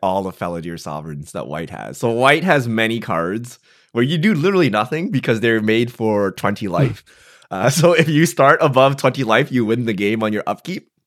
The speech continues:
Speaker 1: So this is theoretically faster because it's an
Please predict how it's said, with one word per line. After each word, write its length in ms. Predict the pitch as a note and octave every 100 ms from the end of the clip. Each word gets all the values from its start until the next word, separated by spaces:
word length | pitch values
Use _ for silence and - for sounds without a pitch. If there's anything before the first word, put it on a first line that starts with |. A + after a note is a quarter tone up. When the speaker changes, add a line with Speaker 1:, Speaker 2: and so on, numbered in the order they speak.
| _ _ _ _ -
Speaker 1:
So 200 | - C#3
this 580 | A2 G#2+ D#3+ G#3 B3+ -
is 340 | D#3+ C#3+ B2
theoretically 600 | F3 G3 D#3 C3+ C#3+ C#3
faster 720 | A#2+ - F2+ F2+ A2 D3 D#3+
because 340 | B2+ A2+ G#2
it's 140 | G2+
an 100 | -